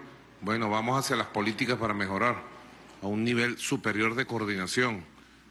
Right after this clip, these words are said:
a un nivel superior de trabajo, con propuestas oportunas,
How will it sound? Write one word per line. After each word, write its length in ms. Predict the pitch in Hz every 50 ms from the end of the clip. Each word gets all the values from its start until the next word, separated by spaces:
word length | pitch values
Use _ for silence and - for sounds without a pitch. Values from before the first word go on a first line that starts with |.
| - - - - -
a 60 | -
un 160 | 92 98 98 104
nivel 260 | 107 110 110 107 101
superior 480 | - - 92 90 107 101 101 104 104
de 100 | 104 117
trabajo, 560 | 107 - 101 104 107 120 127 117 90 98 90 80 - - - - - - - - - - - - - - - - - - - - - -
con 500 | - 104 101 98 95 95 98 95 87 -
propuestas 600 | - 104 95 90 - 113 113 110 - - - 127 117
oportunas, 680 | 120 101 - 107 101 - - 143 139 135 117 101 90